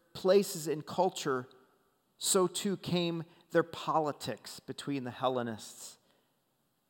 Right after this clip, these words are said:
and the Aramaics, the Hebrews. The Hellenists might be considered more the liberals, more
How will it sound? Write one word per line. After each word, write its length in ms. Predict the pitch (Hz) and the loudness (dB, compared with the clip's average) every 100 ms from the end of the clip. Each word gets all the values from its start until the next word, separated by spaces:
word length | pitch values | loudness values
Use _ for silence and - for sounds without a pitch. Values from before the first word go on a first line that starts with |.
| _ - | _ -6
and 100 | 127 | -4
the 120 | 123 | -2
Aramaics, 480 | 120 110 101 - - | -2 -2 -4 -6 -10
the 100 | 110 | -10
Hebrews. 600 | - 107 98 95 - - _ _ _ _ _ _ _ _ _ _ _ _ _ _ _ _ _ | -8 -8 -8 -8 -10 -12 _ _ _ _ _ _ _ _ _ _ _ _ _ _ _ _ _
The 80 | - | -4
Hellenists 880 | 139 196 196 139 117 - - - - _ _ - | 2 4 4 2 -2 -4 -4 -6 -8 _ _ -2
might 200 | 165 175 | 0 0
be 80 | 190 | -2
considered 560 | 165 147 - 156 143 | -4 -4 -2 -2 -2
more 460 | 139 151 151 147 143 - _ | -4 -2 0 0 -2 -10 _
the 80 | 143 | -2
liberals, 760 | 127 127 101 104 - - - - _ _ _ _ _ _ _ _ _ _ _ _ _ - | 0 0 -2 -10 -10 -12 -12 -18 _ _ _ _ _ _ _ _ _ _ _ _ _ 0
more 440 | 156 180 185 180 | 6 10 10 8